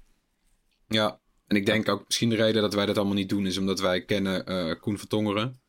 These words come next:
Die deed bijvoorbeeld vroeger bij onze Bright Nights deed die, eh, camerawerk. Eh, en die verschijnt ook vaak op tv om te vertellen over dit onderwerp. Want die heeft zelf op die manier een, eh,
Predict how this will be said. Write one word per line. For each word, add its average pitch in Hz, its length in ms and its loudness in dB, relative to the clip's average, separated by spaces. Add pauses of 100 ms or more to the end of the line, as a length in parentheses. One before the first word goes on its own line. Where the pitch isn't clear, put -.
(540)
Die 95 120 -6
deed 92 260 0
bijvoorbeeld 92 420 -2
vroeger 101 300 0
bij 92 200 2
onze 92 220 -2
Bright 101 300 2
Nights 92 320 0
deed 95 240 0
die, 92 200 0
eh, 87 160 -2 (100)
camerawerk. 113 760 0 (720)
Eh, 95 380 2 (140)
en 104 260 2
die 110 300 2 (360)
verschijnt 107 420 0
ook 104 200 0
vaak 101 320 0
op 90 120 -4
tv 110 360 2
om 113 160 2
te 113 80 -4
vertellen 117 380 2
over 95 200 2
dit 107 120 -2
onderwerp. 90 460 2
Want 98 160 0
die 101 120 0
heeft 95 160 -2
zelf 98 320 2
op 101 120 -6
die 101 120 2
manier 95 480 0
een, 95 280 -2
eh, 87 400 -4